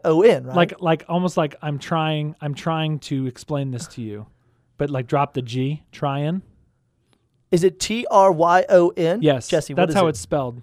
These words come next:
Speaker 1: Is it T R Y?
Speaker 2: T R Y O N is how it's spelled.
Speaker 1: Okay.
Speaker 2: Tryon.
Speaker 1: But it's Tryon.
Speaker 2: But I was corrected as
Speaker 1: Oh.
Speaker 2: in Perkins Tryon.
Speaker 1: We have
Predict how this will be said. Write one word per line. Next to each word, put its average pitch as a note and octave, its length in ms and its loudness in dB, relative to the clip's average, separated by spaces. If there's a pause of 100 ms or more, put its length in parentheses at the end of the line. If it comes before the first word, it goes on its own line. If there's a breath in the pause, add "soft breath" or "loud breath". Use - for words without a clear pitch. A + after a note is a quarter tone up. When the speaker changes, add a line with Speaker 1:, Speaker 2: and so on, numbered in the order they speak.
Speaker 1:
Is C#3 80 -12
it C#3 180 -14
T F#3 160 -4
R F3+ 100 4
Y? E3 40 4
Speaker 2:
T G3+ 100 4
R G#3+ 160 6
Y F#3 220 2
O G3 80 2
N E3+ 100 -2
is D#3 80 -8
how D#3+ 120 0
it's C#3 100 -8
spelled. G3 380 -4 (340)
Speaker 1:
Okay. A#3 320 0
Speaker 2:
Tryon. C3 680 -6 (440)
Speaker 1:
But E3+ 160 2
it's - 160 -8
Tryon. D#3+ 600 2 (100)
Speaker 2:
But E3+ 260 0 (160)
I D#3 140 6
was F3+ 180 2
corrected F#3+ 640 2 (1300)
as D#3+ 220 0
Speaker 1:
Oh. F3+ 40 6
Speaker 2:
in D#3+ 160 2
Perkins G3 480 2
Tryon. D#3+ 680 0
Speaker 1:
We F4 160 -8
have F4 180 -16